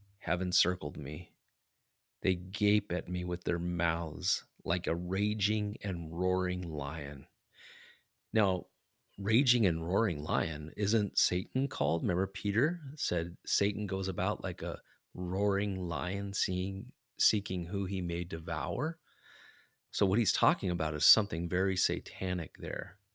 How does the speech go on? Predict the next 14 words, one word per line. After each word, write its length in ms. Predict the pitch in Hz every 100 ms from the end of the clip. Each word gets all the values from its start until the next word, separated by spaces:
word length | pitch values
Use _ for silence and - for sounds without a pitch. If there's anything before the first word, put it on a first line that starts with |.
| _ _ _ _ _ _ _ _ - _ -
And, 400 | 101 92 87 87
uh, 320 | 92 85 85
the 240 | 69 80 98
bulls 460 | 101 107 127 120
of 240 | 107 90 -
Bashan 840 | 90 98 98 - 101 101 117 113 - -
were 520 | 107 95 90 87 90 -
these 400 | 98 90 87 - - _ - 95 90
demon 500 | 101 110 107 104 98
idols 720 | - 95 95 80 82 85 - - _ -
that 100 | 82
were 160 | 98
worshipped 720 | 92 95 101 - 82 82 - - _ _ _ _ _ _ _ _ _ 98
up 200 | -